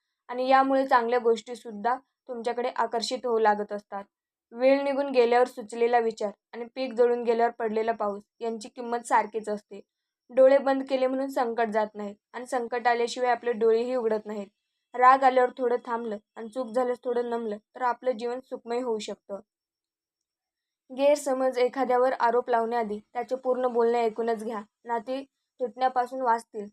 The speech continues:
आणि गैरसमज नक्कीच दूर होतील. श्रीमंतीचंच वार अंगावरून गेलं की, बऱ्याच लोकांच्या मनाला लकवा भरतो. माणसं अपयशापेक्षा यशानेच कित्येकदा अधिक मुरदड बनत असतात.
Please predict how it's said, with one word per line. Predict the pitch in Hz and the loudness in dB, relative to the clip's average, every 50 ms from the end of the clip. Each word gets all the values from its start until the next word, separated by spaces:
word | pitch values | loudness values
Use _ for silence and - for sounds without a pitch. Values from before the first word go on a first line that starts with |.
| _ - | _ -14
आणि | 226 226 | -12 -6
गैरसमज | 214 226 240 240 247 233 254 233 233 240 233 | 2 2 2 2 2 0 -4 -4 -4 -4 -2
नक्कीच | 233 226 214 _ - 262 226 | -4 -4 -6 _ -10 -8 -2
दूर | 208 226 226 208 | 2 2 4 4
होतील. | 247 208 208 - 196 196 208 _ _ _ _ _ _ _ _ _ _ _ _ _ _ _ _ _ _ _ _ _ _ _ _ _ - | 2 -2 -4 -6 -14 -14 -14 _ _ _ _ _ _ _ _ _ _ _ _ _ _ _ _ _ _ _ _ _ _ _ _ _ -12
श्रीमंतीचंच | - 262 262 269 269 269 269 269 269 277 277 269 294 294 294 | -10 -6 -2 0 0 0 0 0 -2 -4 0 0 0 0 2
वार | 302 269 247 247 247 | 4 6 6 6 6
अंगावरून | 240 240 226 226 233 233 233 226 240 247 247 | 4 0 2 4 6 6 6 4 2 0 2
गेलं | 226 226 220 202 196 202 _ _ _ _ _ | 2 2 2 2 -2 -8 _ _ _ _ _
की, | - 262 | -8 -2
बऱ्याच | 220 254 247 254 262 269 269 | 2 4 6 6 4 2 2
लोकांच्या | 262 247 233 214 247 226 226 226 262 247 | 0 0 2 2 2 0 0 0 -2 -2
मनाला | 240 233 220 220 220 226 233 240 - _ _ _ _ _ _ _ _ _ _ _ _ _ _ - - | 0 0 0 0 2 2 2 0 -2 _ _ _ _ _ _ _ _ _ _ _ _ _ _ -6 0
लकवा | 240 240 - - 262 262 | 0 2 2 6 6 8
भरतो. | 254 240 269 240 208 - 208 202 202 _ _ _ _ _ - | 8 6 2 -6 -6 -8 -10 -12 -12 _ _ _ _ _ 0
माणसं | 247 247 247 247 247 233 294 | 2 2 2 2 0 -2 -2
अपयशापेक्षा | 285 269 - - 233 - 262 247 254 247 285 269 269 262 240 214 - 269 254 | -2 0 2 0 0 2 4 2 2 2 0 -4 -2 -2 -4 -4 -2 -4 -2
यशानेच | 254 233 233 226 - 247 233 240 247 254 _ | 0 0 -2 -2 -2 -4 -2 -2 -4 -4 _
कित्येकदा | - 247 214 - - 247 240 208 208 247 233 | -12 -18 -16 -10 -8 -6 -4 0 4 6 6
अधिक | 226 214 202 240 262 _ _ _ _ _ _ _ _ _ _ - | 6 4 2 -4 -8 _ _ _ _ _ _ _ _ _ _ -10
मुरदड | 233 240 233 233 220 247 254 247 | -4 -2 -2 -2 0 0 0 2
बनत | 247 233 233 226 214 208 214 | 0 -2 -2 -4 -2 -2 -4
असतात. | 214 214 _ - 208 196 | -4 -6 _ -10 -10 -10